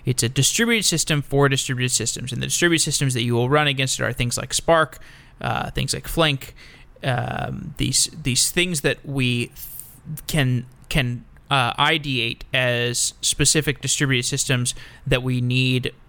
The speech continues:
uh, throughout our company, whereas, uh, Kubernetes thinks, my impression is,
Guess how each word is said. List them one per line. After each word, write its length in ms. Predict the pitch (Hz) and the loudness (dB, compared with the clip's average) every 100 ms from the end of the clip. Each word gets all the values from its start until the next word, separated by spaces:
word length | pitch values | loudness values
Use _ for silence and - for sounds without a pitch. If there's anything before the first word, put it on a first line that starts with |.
| - | -6
uh, 220 | 127 110 | -2 -2
throughout 360 | 120 - 135 135 | -2 2 4 4
our 80 | 123 | 0
company, 640 | - 170 143 143 127 127 - - - - - | 0 0 2 2 2 -2 -6 -20 -20 -20 -2
whereas, 540 | 147 143 131 127 - - - - | 4 6 6 4 0 -4 -16 -4
uh, 220 | 131 120 | -2 -2
Kubernetes 580 | - 196 170 151 135 135 | -2 0 2 2 2 2
thinks, 280 | 151 135 - - - - 107 - 104 | 0 0 -2 -8 -20 -10 -8 -6 0
my 240 | 151 143 | 2 4
impression 360 | 143 147 139 135 | 2 0 0 0
is, 240 | 127 - | 0 -2